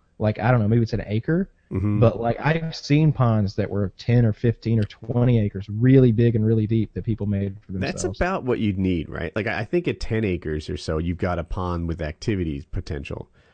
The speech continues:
Speaker 2: If, um, if you're at a one acre pond, then you mostly have a pond for looking at. Maybe if you're really into fish, like, it, that's a
Speaker 1: Mm-hmm.
Speaker 2: thing too.
Speaker 1: Yeah,
Speaker 2: But,
Speaker 1: it works
Speaker 2: like,
Speaker 1: for fish.
Speaker 2: yeah, y-, you're not taking a canoe on a one acre pond. I think you'd just be turning around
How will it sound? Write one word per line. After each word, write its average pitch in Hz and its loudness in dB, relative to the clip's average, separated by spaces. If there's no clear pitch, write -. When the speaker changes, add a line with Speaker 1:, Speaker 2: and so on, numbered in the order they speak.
Speaker 2:
If, 92 -2
um, 82 -4
if 90 -4
you're 151 0
at 139 0
a 110 -2
one 123 -2
acre 98 -4
pond, 82 -6
then 143 -8
you 196 -4
mostly 349 -2
have 180 0
a 135 0
pond 113 -4
for 85 -4
looking 85 -4
at. - -14
Maybe 165 -2
if 127 -4
you're 113 0
really 101 0
into 78 -4
fish, - -10
like, - -8
it, 78 -10
that's 78 -6
a 135 -4
Speaker 1:
Mm-hmm. 127 0
Speaker 2:
thing 73 -4
too. 73 -6
Speaker 1:
Yeah, 123 -6
Speaker 2:
But, 90 0
Speaker 1:
it 147 -2
works 143 4
Speaker 2:
like, 92 -4
Speaker 1:
for 98 -14
fish. - -16
Speaker 2:
yeah, 82 -2
y-, 85 -4
you're 110 -2
not 135 -2
taking 120 -4
a 92 -2
canoe 92 -2
on 82 -2
a 78 -4
one 80 -4
acre 78 -6
pond. 78 -6
I 62 -8
think - -10
you'd 85 -8
just 85 -8
be 85 -8
turning 85 -4
around 78 -6